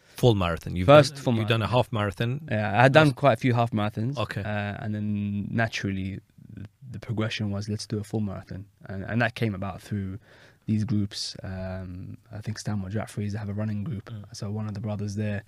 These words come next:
Speaker 1: You done it obviously also for a charity.
Speaker 2: I did it for the charity, yes. Uh, and the running,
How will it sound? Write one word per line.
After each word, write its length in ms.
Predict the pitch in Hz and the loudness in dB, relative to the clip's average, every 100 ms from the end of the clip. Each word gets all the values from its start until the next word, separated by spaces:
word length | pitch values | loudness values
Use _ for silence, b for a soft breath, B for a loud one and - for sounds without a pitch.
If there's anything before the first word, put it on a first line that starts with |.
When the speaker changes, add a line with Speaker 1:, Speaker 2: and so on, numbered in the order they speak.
| b - | b -2
Speaker 1:
You 80 | |
done 140 | 117 135 | 2 2
it 40 | |
obviously 340 | 123 120 - 117 | 2 0 0 0
also 280 | 113 - | 0 -2
for 160 | 98 104 | 0 -2
a 40 | |
charity. 480 | - 110 95 - 98 - | 2 0 0 -2 -10 -6
Speaker 2:
I 40 | 120 | 2
did 120 | 135 | 4
it 80 | 123 | 4
for 160 | 120 117 | 2 0
the 140 | 117 | 0
charity, 400 | - 113 113 110 | 2 2 2 2
yes. 360 | 104 - - - - | 2 0 -8 -14 -8
Uh, 500 | 101 101 98 98 95 - | -4 -2 -2 -4 -6 -6
and 240 | 104 101 104 | -6 -2 0
the 80 | |
running, 320 | 110 120 117 | 4 4 4